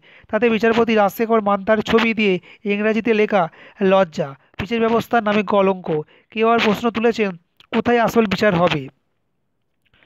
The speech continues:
মঙ্গলবার সকালে আদালত খোলার পরই আইনজীবীদের একাংশ বিচারপতি মান্তার এজলাস বয়কটে অনড় থেকে শুনানিতে অংশ না নেওয়ার সিদ্ধান্ত নেন। হাইকোর্টে বিচারপতি মান্তার বিরুদ্ধে পোস্টার পড়ে, এমনকি যোধপুর পার্কে তার বাসভবনেও পোস্টার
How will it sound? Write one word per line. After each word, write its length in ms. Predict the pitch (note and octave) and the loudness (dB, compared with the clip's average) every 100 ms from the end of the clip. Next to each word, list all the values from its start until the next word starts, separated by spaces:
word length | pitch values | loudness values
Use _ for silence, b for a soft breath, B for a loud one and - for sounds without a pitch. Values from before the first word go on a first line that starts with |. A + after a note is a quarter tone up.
| b b b b - | b b b b -10
মঙ্গলবার 380 | G3 G#3 A#3+ C4 | -8 -2 0 0
সকালে 400 | - G#3+ A3+ G3 | 0 2 2 0
আদালত 300 | F#3 G3+ G#3+ | 0 0 -2
খোলার 300 | - G3+ G#3 | 0 0 0
পরই 360 | G#3+ A3 F3+ F3 B B | 2 0 -2 -8 B B
আইনজীবীদের 520 | G3 G3 G3 A3 A3 | -4 -4 -2 -2 0
একাংশ 340 | G#3 G3 G#3+ A3+ | 0 -2 -4 -4
বিচারপতি 480 | G#3+ A3 G#3+ A3 G3+ | -2 0 0 -2 -2
মান্তার 380 | G3 F#3 G#3+ | -4 -2 0
এজলাস 360 | G#3+ G3 G3+ F#3 | 0 0 -2 -2
বয়কটে 520 | G#3 G#3 A3 G#3+ F#3+ F3 B B | 0 0 0 0 -2 -4 B B
অনড় 280 | G3 F#3+ G#3 | -4 0 -2
থেকে 300 | G3+ G#3+ G3 | -2 -2 -4
শুনানিতে 420 | E3+ G3+ G#3+ G3 | -4 -4 -4 -2
অংশ 240 | G#3 G3 G#3+ | -2 -2 -4
না 260 | G3+ G3 | -2 -2
নেওয়ার 160 | G3 G#3 | -2 -6
সিদ্ধান্ত 420 | F#3+ F3+ G3+ F#3 | -6 -4 -4 -2
নেন। 280 | G3 F3+ D3+ - B B B | -2 -2 -4 -12 B B B
হাইকোর্টে 420 | G#3 G#3+ B3 B3 | -4 -2 -2 -2
বিচারপতি 440 | A3 A#3 A#3 A#3 | -2 -2 -2 -2
মান্তার 380 | G#3 G3 G3 A3 | -2 -2 -2 -2
বিরুদ্ধে 280 | G#3+ G#3+ A3+ | -2 -2 -2
পোস্টার 380 | G#3+ F#3 - A3 | -2 -2 -2 -2
পড়ে, 260 | G3+ E3+ D3+ - B B | 0 -2 -4 -14 B B
এমনকি 380 | A3 A#3+ B3 B3 | -4 -4 -2 -4
যোধপুর 440 | G3 G#3 - C4 A#3+ | 0 -2 -2 -4 -2
পার্কে 380 | A3+ A3+ A3 | 0 0 -2
তার 180 | G#3+ A3 | -2 -2
বাসভবনেও 800 | F3+ F#3 F3+ G3 A3+ C4 B3 G3 b b | 0 -4 -4 -2 0 0 0 -4 b b
পোস্টার 360 | A3+ - A#3 | -4 -2 -2